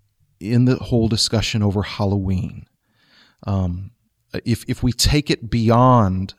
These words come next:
those categories that we've already discussed it in,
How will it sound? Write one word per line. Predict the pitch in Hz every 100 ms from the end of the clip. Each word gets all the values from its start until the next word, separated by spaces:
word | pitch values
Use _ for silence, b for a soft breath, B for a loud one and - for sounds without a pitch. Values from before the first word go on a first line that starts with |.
| _
those | - 107
categories | - 113 104 107 101
that | -
we've | 104 101
already | 104 104 98 98 - _
discussed | 104 - 101 -
it | 78
in, | 65 50